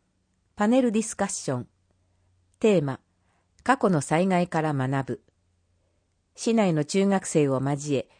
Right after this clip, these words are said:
災害対策について考える。パネリスト、戸田太志市長、国崎信江氏。陸上自衛隊第三十七普通科連隊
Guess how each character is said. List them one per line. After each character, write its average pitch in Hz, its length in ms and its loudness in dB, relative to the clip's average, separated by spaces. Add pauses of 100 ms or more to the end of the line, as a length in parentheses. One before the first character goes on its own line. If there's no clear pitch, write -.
(240)
災 254 240 2
害 240 180 2
対 226 180 2
策 151 220 -2
に 131 140 -4
つ - 120 -4
い 135 100 -2
て 127 100 -10
考 143 320 -4
え 123 180 -6
る。 - 140 -18 (1200)
パ 190 140 0
ネ 214 140 2
リ 196 100 0
ス - 160 -10
ト、 - 200 -6 (840)
戸 196 140 0
田 240 120 4
太 247 300 -2
志 139 160 -6
市 - 180 -8
長、 123 320 -6 (760)
国 247 200 2
崎 196 240 -2
信 139 200 -2
江 160 240 0
氏。 - 300 -12 (1000)
陸 202 260 -2
上 226 220 4
自 175 180 0
衛 190 160 2
隊 165 380 -2 (200)
第 208 220 2
三 233 340 0
十 147 220 -2
七 147 400 -4
普 175 140 -8
通 214 260 -2
科 190 180 -2
連 170 200 2
隊 127 320 -8